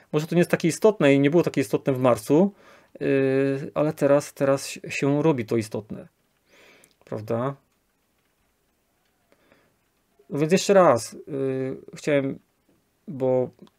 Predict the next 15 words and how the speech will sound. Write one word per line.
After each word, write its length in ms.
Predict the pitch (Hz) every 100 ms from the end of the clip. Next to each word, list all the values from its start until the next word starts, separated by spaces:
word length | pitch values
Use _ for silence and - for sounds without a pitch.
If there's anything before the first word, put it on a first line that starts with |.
| -
mówię, 260 | 160 135 117 - -
wszyscy 320 | - 226 208
mamy 180 | 196 180
chyba 180 | 160
pro-, 140 | 156 170
proble-, 360 | 160 170 185
problemy 340 | 180 190 196 180
z 40 |
pamięcią. 500 | - 139 120 117 123
Jedni 240 | 135 143 135
mają 300 | 123 120 120
ją 120 | 117
lepszą, 640 | 156 - 156 139 117 113
drudzy 280 | 127 123 113
gorszą. 520 | 123 143 - 143 127